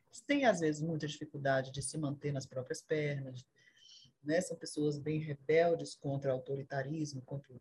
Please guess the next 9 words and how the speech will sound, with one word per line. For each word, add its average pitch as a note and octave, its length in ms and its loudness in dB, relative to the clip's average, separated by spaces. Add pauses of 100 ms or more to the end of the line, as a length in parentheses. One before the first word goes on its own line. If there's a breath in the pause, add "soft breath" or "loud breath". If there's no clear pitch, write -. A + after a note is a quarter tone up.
contra C#3 240 -6
regras C#3+ 480 0
e C#3 60 -12
leis D3+ 480 -2 (640)
que - 140 -10
tirem G#3 420 0
a E3 120 2
liberdade D3+ 560 -2
deles. D#3+ 520 -2